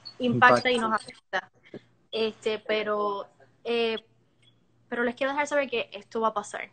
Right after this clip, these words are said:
Speaker 1: y siempre hay que tener como que esa mente positiva, eh, aunque nos estemos sintiendo bien down y bien triste, eh, de la situación en que estamos, que nos acordamos que esto va a pasar y eventualmente vamos a salir del trabajo otra vez, vamos a regresar a los estudios,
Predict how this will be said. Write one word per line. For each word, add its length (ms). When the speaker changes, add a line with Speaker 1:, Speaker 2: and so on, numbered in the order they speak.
Speaker 1:
y 80
siempre 320
hay 60
que 100
tener 300
como 240
que 160
esa 360
mente 340
positiva, 640
eh, 120
aunque 240
nos 120
estemos 320
sintiendo 540
bien 680
down 500
y 40
bien 220
triste, 640
eh, 560
de 100
la 120
situación 340
en 60
que 80
estamos, 280
que 100
nos 160
acordamos 420
que 100
esto 100
va 60
a 100
pasar 240
y 140
eventualmente 800
vamos 320
a 180
salir 240
del 140
trabajo 340
otra 220
vez, 260
vamos 220
a 20
regresar 380
a 20
los 160
estudios, 840